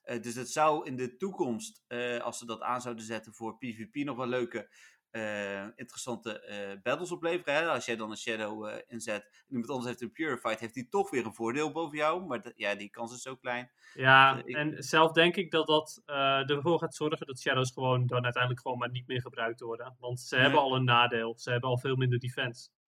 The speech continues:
Speaker 1: Ja, ja, ook twintig procent volgens mij uit mijn hoofd.
Speaker 2: Ja,
Speaker 1: Dus,
Speaker 2: ja,
Speaker 1: eh,
Speaker 2: twintig procent meer attack, twintig procent minder defense. Dat
Speaker 1: Ja.
Speaker 2: is de trade-off.
Speaker 1: Oh, nou heb ik een P V P-vraag. Ik heb er zelfs twee. Even kijken, eh, hierna namelijk, eh, nog eentje. Oh nee, ik heb, ik heb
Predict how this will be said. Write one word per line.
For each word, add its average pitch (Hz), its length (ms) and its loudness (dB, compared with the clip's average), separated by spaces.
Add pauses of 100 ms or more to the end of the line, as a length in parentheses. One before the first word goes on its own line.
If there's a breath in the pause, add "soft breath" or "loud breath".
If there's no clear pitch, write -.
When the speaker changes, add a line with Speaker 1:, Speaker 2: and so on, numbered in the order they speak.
(120)
Speaker 1:
Ja, 143 280 0
ja, - 280 -10
ook 123 180 -6
twintig 139 240 -6
procent - 300 -10
volgens 110 240 -12
mij 98 120 -6
uit 101 120 -12
mijn 101 120 -12
hoofd. 95 120 -6
Speaker 2:
Ja, 131 100 6
Speaker 1:
Dus, - 180 -12
Speaker 2:
ja, 127 140 -4
Speaker 1:
eh, - 60 -14
Speaker 2:
twintig 160 260 -6
procent 156 260 -4
meer 143 160 2
attack, 170 360 0
twintig 143 260 -12
procent 131 260 -6
minder 135 260 -2
defense. 123 760 -6
Dat 131 120 -6
Speaker 1:
Ja. 139 120 2
Speaker 2:
is 127 60 -4
de 127 120 -4
trade-off. 127 540 -2 (540)
Speaker 1:
Oh, 196 140 2
nou 135 80 4
heb 160 180 6
ik 214 60 -8
een 220 220 -2
P 190 40 -4
V 196 200 -6
P-vraag. 185 260 -2
Ik 185 140 -4
heb 190 100 -10
er 196 80 -6
zelfs 147 280 -4
twee. - 500 -4
Even 180 280 0
kijken, 117 460 0
eh, 120 260 0
hierna 131 340 0
namelijk, 123 360 -4
eh, 123 80 -6
nog 123 280 -8
eentje. 151 640 -8
Oh 247 100 -2
nee, 233 100 0
ik 220 80 -4
heb, 208 180 -6
ik - 180 -10
heb 135 160 -8